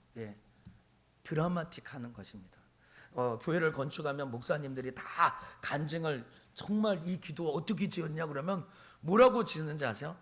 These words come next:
다 목사님들이 건축 세미나면 "이 교회는 기도로 지었대." <laughs> 그러면은 목사님들이 그 세미나 듣다가, "아, 다 기도하면 된다고 그러는데 왜 나는 안 되는 거야?" 그렇게.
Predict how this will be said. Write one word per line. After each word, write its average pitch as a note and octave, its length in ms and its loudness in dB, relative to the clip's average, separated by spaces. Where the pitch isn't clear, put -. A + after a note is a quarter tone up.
다 - 200 -4
목사님들이 D#3+ 520 -4
건축 C#3 320 -8
세미나면 G#3+ 600 -4
"이 C#3+ 160 -4
교회는 C#3 520 -2
기도로 G3+ 480 2
지었대." A2 520 -4
<laughs> - 0 -
그러면은 A#3+ 800 0
목사님들이 F#3+ 560 -2
그 F#3+ 120 0
세미나 B3 440 0
듣다가, E3+ 500 -4
"아, - 360 -4
다 - 160 -2
기도하면 G#3+ 580 2
된다고 E3 320 0
그러는데 D#3+ 320 -4
왜 D3 100 2
나는 E3+ 360 2
안 G#2+ 160 2
되는 C3 260 2
거야?" B2 420 0
그렇게. C#3+ 460 -4